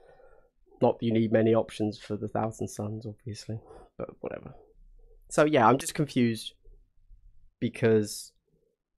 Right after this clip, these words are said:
Death Guard are strong, basically. Right, back to chat, back to chat.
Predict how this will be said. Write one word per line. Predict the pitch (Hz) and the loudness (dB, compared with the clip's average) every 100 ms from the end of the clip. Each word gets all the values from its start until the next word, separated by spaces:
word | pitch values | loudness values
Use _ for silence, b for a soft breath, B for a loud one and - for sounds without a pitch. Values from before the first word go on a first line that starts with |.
| _ _ | _ _
Death | - 120 | 0 0
Guard | - 117 113 | 2 -2 -2
are | |
strong, | - 110 - 127 _ - | -4 -6 -6 -12 _ -8
basically. | 107 - - - - 131 - | -8 -6 -14 -16 -16 -16 -12
Right, | 127 - | -12 -8
back | 117 113 | -4 -4
to | - | -6
chat, | - - - - - | -12 -12 -12 -18 -14
back | 107 110 | -12 -12
to | - | -14
chat. | - - | -20 -20